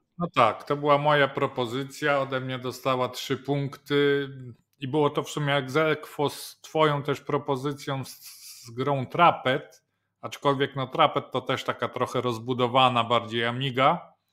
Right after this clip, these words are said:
No to jest platformówka, można powiedzieć, przeciętna platformówka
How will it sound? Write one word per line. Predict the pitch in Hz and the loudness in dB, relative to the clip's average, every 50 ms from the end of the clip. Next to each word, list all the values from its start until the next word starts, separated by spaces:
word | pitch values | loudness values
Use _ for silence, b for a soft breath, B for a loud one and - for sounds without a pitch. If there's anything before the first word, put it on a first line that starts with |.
| b b b b b b b b | b b b b b b b b
No | 202 196 | -4 2
to | - 233 | 4 4
jest | 226 220 226 - - - _ _ _ _ _ _ _ _ _ _ _ _ _ _ _ _ _ _ _ | 4 4 2 -4 -14 -20 _ _ _ _ _ _ _ _ _ _ _ _ _ _ _ _ _ _ _
platformówka, | 196 196 185 - - 202 185 196 214 208 - - - - 170 156 156 156 151 151 147 147 147 143 139 143 139 139 143 151 147 180 156 143 139 143 147 151 160 | 2 2 2 4 2 0 0 2 0 0 -2 -2 -4 2 4 6 6 6 6 4 4 2 2 0 0 -2 -4 -8 -12 -16 -20 -20 -20 -20 -20 -20 -18 -14 -12
można | 175 185 196 190 175 175 190 185 | -8 -4 -2 -2 -2 0 -2 0
powiedzieć, | 185 196 185 180 190 180 180 180 180 - | 0 0 0 0 0 0 0 -2 -2 -4
przeciętna | - - - 170 - - 180 190 190 180 175 180 165 | -8 -2 -2 -2 0 2 2 2 2 0 0 -2 -2
platformówka | - - 160 165 160 151 151 - - 151 147 147 151 170 180 170 - - - 175 160 156 156 156 151 151 147 147 143 | -2 -2 0 0 0 0 0 -2 -4 -4 -4 -2 -2 -2 -4 -4 -6 -8 -4 0 2 2 2 2 0 0 0 -2 -2